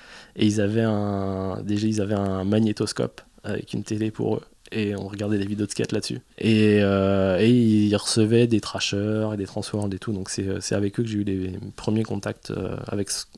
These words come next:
que c'était plus le skate aux U S. Et...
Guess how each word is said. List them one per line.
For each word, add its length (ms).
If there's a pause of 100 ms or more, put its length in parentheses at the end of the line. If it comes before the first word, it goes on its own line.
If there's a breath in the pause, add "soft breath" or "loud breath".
(160)
que 100
c'était 300
plus 240
le 80
skate 260
aux 100
U 220
S. 440
Et... 220